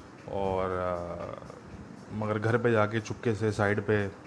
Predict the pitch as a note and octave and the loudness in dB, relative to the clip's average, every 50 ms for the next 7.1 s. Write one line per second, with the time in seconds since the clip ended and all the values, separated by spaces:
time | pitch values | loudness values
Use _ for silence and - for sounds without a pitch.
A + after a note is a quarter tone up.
0 | - - - - - - - A2 G#2+ G#2+ G#2+ G#2+ G#2 G#2 G2+ G#2 G#2+ G#2 G#2+ G#2+ | -20 -20 -18 -18 -8 -2 0 2 4 4 4 2 2 2 0 0 0 0 0 2
1 | G#2+ G#2+ G#2 G2+ G2 F#2+ F#2+ G2 G2 G2+ G2 G2 F#2 F#2 - - G2+ G2 - - | 2 4 4 4 4 4 4 4 2 0 -2 -4 -4 -2 2 2 2 2 2 -2
2 | A2+ G2 G2 F#2+ F#2+ F#2+ G2 G2 F#2+ F#2 F#2+ - - - - - - - - - | -4 -4 -2 0 0 0 0 -2 -4 -6 -6 -8 -14 -16 -16 -16 -18 -18 -18 -18
3 | - - - - - - A#2+ C3+ C3 B2 A#2+ A#2 A#2 A#2+ A#2 A#2 A2+ A2 A2 A2 | -18 -18 -16 -18 -10 -4 -2 -2 0 4 6 6 8 8 6 6 4 4 4 4
4 | G#2+ G2 F#2+ F#2 G2+ G2+ G2+ G2+ G2 G2+ F#2+ F#2 F2 E2+ - - - - - - | 2 2 0 2 4 4 4 6 4 4 2 0 -2 -4 -6 -10 -12 -12 -12 -14
5 | - - - - - - - - - - - G2+ - - - G#2 G#2 - - - | -18 -18 -18 -18 -18 -18 -18 -18 -16 -14 -12 -12 -10 -10 -10 -10 -10 -12 -12 -12
6 | - - - - - - - - - - - - - - - - - - - - | -12 -12 -14 -16 -18 -20 -20 -20 -20 -18 -18 -18 -18 -18 -18 -18 -18 -18 -16 -8
7 | - - | -6 -6